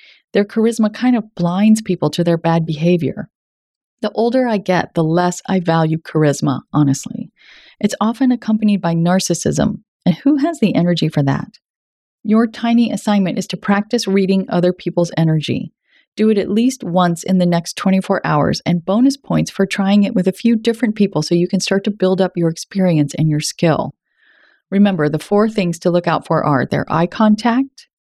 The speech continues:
tone of voice, body language, and how you feel in your heart and body after spending time with them.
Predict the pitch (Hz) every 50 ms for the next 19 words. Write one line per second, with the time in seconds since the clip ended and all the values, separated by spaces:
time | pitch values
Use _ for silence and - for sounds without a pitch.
0 | _ _ _ _ _ _ _ _ _ _ - - 165 208 262 240 190 180 170 160
1 | 160 180 - - - _ _ _ _ _ _ _ _ _ _ _ _ _ 196 196
2 | 208 220 220 190 156 147 151 151 143 151 - 151 151 - - - _ _ _ _
3 | _ _ _ _ _ _ 190 185 165 - 220 226 226 214 - 185 190 214 247 277
4 | 277 - - - - 254 247 233 196 170 180 190 175 185 175 170 180 196 180 170
5 | 185 175 170 - - 190 180 160 165 156 151 151 151 147 - 156 - - 156 -
6 | - 156 160 151 151 151 147 - - 151 151 147 143 139 139 - - - - -
7 | 165